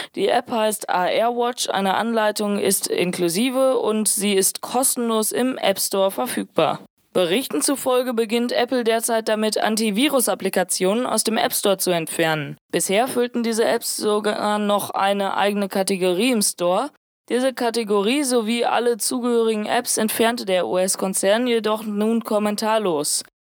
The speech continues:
Eine Vermutung ist, dass diese Apps beim iPhone eigentlich keine Aufgaben erfüllen können.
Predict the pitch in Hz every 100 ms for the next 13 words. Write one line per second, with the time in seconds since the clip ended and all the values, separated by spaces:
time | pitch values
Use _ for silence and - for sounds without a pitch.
0 | _ _ _ - 180 196 196 208 214 247
1 | 262 269 262 285 - - 220 214 226 226
2 | 226 220 226 226 220 - 220 214 - 226
3 | 233 220 214 220 233 233 226 - 220 214
4 | 214 127 - 190 175 160 - 180 170 -
5 | 202 269 202 220